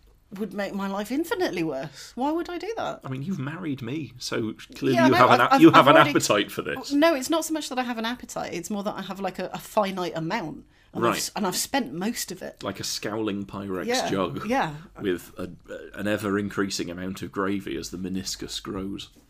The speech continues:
Speaker 1: Essentially, yeah. I've, you know, I've, I've, I've sort of expended a significant quantity of my tolerance for bullshit.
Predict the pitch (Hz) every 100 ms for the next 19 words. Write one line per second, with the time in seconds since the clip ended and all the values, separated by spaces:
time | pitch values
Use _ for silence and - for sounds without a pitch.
0 | _ 233 262 330 415 - 135 147 269 156
1 | 180 196 - 220 156 170 - 196 196 196
2 | - 233 - 196 - - 196 196 180 -
3 | - _ _ - - 165 180 180 170 -
4 | 175 147 190 - 175 151 156 151 160 -
5 | 165 123 156 - 156 - 196 - -